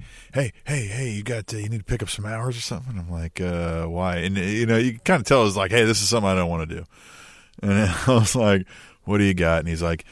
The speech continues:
"Well, you need to board op something." And this was, you know, I wasn't doing, like, hardly anything in radio. I was like, "Okay, cool. This is, like, actual radio stuff, right?"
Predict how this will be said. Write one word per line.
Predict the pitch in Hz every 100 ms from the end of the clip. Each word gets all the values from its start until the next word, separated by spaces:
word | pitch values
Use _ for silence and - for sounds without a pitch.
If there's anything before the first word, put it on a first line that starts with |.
| - - _
"Well, | 135
you | 143
need |
to | 135
board | 92 135 151
op | 101
something." | - 98 85
And | 87
this | 165
was, | - 110
you | 139
know, | 117
I | 120
wasn't | 135 147 107
doing, | 104 110
like, | 95 90
hardly | 95 92 113
anything | 151 95
in | 92
radio. | 131 107
I |
was | 87
like, | 90
"Okay, | 110 202 139 120
cool. | - 208
This | 131
is, | 131
like, | 98
actual | 95 92 107
radio | 120 120
stuff, | - 92 90
right?" | 95 107